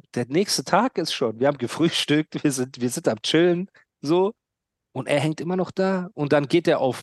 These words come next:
Belash und M C Boogie los und so weiter, ne? Und man mag jetzt von M C Boogie halten, was man will, aber auch diese ständigen Ansagen gegen Belash, Bruder, es sind auch so cringe.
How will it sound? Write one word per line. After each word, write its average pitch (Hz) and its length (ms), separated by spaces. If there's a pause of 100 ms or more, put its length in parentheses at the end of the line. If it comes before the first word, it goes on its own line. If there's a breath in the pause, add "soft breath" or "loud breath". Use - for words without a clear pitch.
Belash 160 560
und 117 360
M 120 160
C - 180
Boogie 160 320
los 170 360
und 156 120
so 151 160
weiter, 156 420
ne? 143 300 (420 soft breath)
Und 135 320 (260)
man 113 140
mag 139 220
jetzt 143 180
von 123 240
M 123 220
C 107 160
Boogie 131 320
halten, 127 260
was 123 200
man 107 200
will, 165 240 (580)
aber 117 260
auch 131 180
diese 120 240
ständigen 135 500
Ansagen 127 640
gegen 107 320
Belash, 127 580
Bruder, 117 360
es 110 200
sind 117 200
auch 117 200
so 101 440 (100)
cringe. - 560